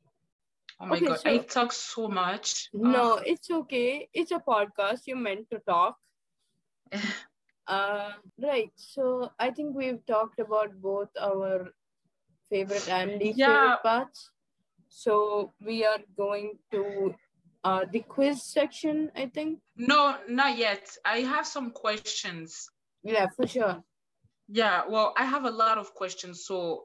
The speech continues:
Speaker 1: buckle up. <laughs>
Speaker 2: <laughs>
Speaker 1: Okay,
Speaker 2: Bring it.
Speaker 1: so remember when James, um, I don't know which episode it was, like, maybe s-, episode two or three,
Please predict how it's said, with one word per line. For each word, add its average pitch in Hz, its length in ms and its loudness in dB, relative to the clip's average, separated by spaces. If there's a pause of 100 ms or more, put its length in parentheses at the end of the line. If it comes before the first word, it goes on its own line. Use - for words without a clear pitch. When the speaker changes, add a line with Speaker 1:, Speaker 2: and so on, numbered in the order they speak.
(140)
Speaker 1:
buckle 196 440 2
up. 151 260 2 (320)
<laughs> 277 720 2 (160)
Speaker 2:
<laughs> 302 140 -10 (1500)
Speaker 1:
Okay, 254 140 2
Speaker 2:
Bring 302 300 8
it. 214 180 6
Speaker 1:
so 247 340 4 (1300)
remember 240 580 4 (120)
when 247 240 0
James, 220 840 -4
um, 185 360 4 (120)
I 226 120 2
don't 349 200 -4
know 349 140 0
which 330 240 -4
episode 240 360 -2
it 202 120 -8
was, 196 280 2
like, 190 220 -4
maybe 175 260 -10
s-, - 160 -10 (300)
episode 180 440 -10
two 196 160 -10
or 180 100 -6
three, 196 340 -8